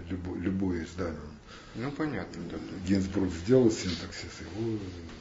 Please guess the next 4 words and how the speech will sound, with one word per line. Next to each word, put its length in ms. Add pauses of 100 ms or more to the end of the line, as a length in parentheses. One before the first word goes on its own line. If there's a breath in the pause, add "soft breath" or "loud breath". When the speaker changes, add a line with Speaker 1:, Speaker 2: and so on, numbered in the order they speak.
(360)
Speaker 1:
в 40
лагеря 400 (180)
отправили. 500 (1400 loud breath)
Вот. 260